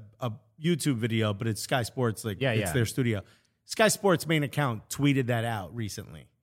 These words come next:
Speaker 2: Mm.
Speaker 1: Him saying that. It feels a little rude, no?
Speaker 2: Well, there's, there's a
Speaker 1: Because it's kinda like fanning the flame of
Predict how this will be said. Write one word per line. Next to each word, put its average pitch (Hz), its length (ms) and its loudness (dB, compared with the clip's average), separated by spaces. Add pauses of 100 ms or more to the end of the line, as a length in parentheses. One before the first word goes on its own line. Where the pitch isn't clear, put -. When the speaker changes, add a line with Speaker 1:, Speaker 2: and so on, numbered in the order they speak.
(160)
Speaker 2:
Mm. 101 220 -4 (420)
Speaker 1:
Him 143 180 6
saying 131 420 2
that. 71 260 -10 (680)
It - 40 -18
feels 508 260 0
a 180 80 -2
little 151 300 4
rude, 131 400 6
no? 185 440 0 (120)
Speaker 2:
Well, 208 320 6
there's, 190 400 4
there's 185 240 4
a - 20 6
Speaker 1:
Because 202 180 6
it's 208 120 0
kinda 262 200 4
like 160 200 4
fanning 156 480 4
the 139 100 4
flame 143 400 2
of 98 340 -8